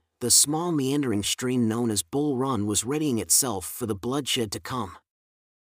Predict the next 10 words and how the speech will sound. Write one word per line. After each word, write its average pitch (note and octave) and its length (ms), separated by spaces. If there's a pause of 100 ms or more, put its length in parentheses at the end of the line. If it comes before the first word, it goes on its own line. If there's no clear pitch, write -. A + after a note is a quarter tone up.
(240)
In D3 80
the C#3+ 80
warm, B2+ 480 (220)
late D#3 240
summer D3 320
days C#3 380
of A#2 120
August C3 400
eighteen A#2+ 400
sixty-two, - 960